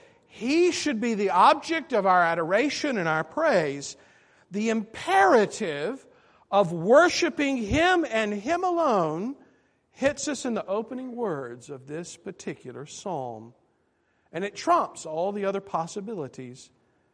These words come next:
in our lives. "Make a joyful noise to the Lord, all the earth." This teaches us that we have no right not to sing.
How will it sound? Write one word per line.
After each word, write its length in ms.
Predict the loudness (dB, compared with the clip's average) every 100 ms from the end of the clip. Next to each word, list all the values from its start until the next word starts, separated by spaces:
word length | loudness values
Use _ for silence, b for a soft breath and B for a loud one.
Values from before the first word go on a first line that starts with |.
| _ _ _ _ _
in 100 | -12
our 160 | -10
lives. 680 | -8 -8 -8 -10 -14 -20 -20 _ _ _ _ _ _ _ _ _ _ _ _ _ _ _ _ _ _ _ _ _ _ _
"Make 240 | -4 -2 -2
a 60 |
joyful 500 | -2 2 2 2 0
noise 480 | 2 2 2 0 -4
to 120 | -4
the 120 | -2
Lord, 520 | 0 2 0 -2 -8 -14 _ _ _ _ _ _ _
all 300 | -4 -2 0
the 180 | -4 -6
earth." 540 | -4 -4 -4 -10 _ _ _ _ _ _ _ _ _ _ _ _ _ _ _ _ _ _ _
This 220 | -10 -8
teaches 400 | -8 -10 -8 -6
us 180 | -6 -6
that 140 | -12
we 120 | -12
have 180 | -10 -10
no 160 | -10 -10
right 300 | -6 -8 -8
not 260 | -12 -12
to 60 | -16
sing. 480 | -18 -16 -16 -18 -20